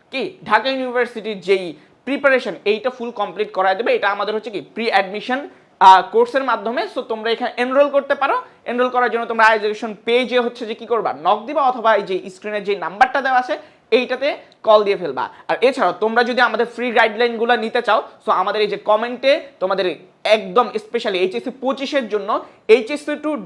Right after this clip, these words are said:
ঢাবি, হ্যাঁ, এরকম একটা গাইডলাইনমূলক গ্রুপ খুলেছি, যেখানে just তোমাদেরকে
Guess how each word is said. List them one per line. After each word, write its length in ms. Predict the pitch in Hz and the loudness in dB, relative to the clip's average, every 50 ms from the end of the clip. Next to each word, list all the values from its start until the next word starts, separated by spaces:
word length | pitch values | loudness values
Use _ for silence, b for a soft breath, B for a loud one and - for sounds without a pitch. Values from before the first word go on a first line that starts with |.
| 165 - | -2 2
ঢাবি, 300 | 185 214 220 233 190 160 208 - b b b b | 2 2 2 2 -2 -8 -12 -16 b b b b
হ্যাঁ, 160 | 247 247 175 139 - - - 247 262 | 0 0 0 -2 -6 -10 -6 -2 -2
এরকম 260 | 269 262 254 254 240 - - 190 | -2 -2 -2 -6 -8 -8 -8 -8
একটা 140 | - - 247 185 156 | -6 -6 -8 -4 -4
গাইডলাইনমূলক 680 | 160 175 175 196 175 202 220 233 240 233 233 226 233 196 156 151 - - 165 | -4 -4 -4 -4 -4 -4 -4 -4 -4 -4 -2 -2 -2 -2 -4 -10 -18 -14 -8
গ্রুপ 200 | 170 247 269 262 269 - | -4 -4 -4 -4 -6 -12
খুলেছি, 280 | - 277 254 262 262 339 240 226 | -10 -6 -6 -6 -6 -4 -4 -4
যেখানে 200 | 220 226 214 220 190 160 - | -4 -4 -4 -10 -10 -6 -4
just 160 | 196 202 - - - | -4 -4 -6 -8 -10
তোমাদেরকে 340 | 202 208 208 208 220 208 226 | -6 -4 -2 -2 -2 -2 -4